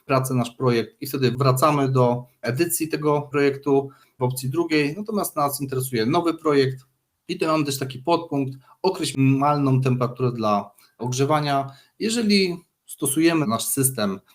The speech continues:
zewnętrznie, jest on narażony na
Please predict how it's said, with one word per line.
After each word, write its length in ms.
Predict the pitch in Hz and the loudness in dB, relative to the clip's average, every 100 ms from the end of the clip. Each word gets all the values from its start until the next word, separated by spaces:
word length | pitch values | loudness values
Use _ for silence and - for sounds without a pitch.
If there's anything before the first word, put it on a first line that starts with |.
| _ - | _ -2
zewnętrznie, 800 | 160 151 151 139 - 131 120 110 | 0 2 0 0 0 0 0 0
jest 280 | 123 131 127 | 2 2 2
on 120 | 120 | 0
narażony 680 | 113 113 120 117 143 131 117 | 0 0 0 0 2 2 2
na 340 | 113 104 | 2 0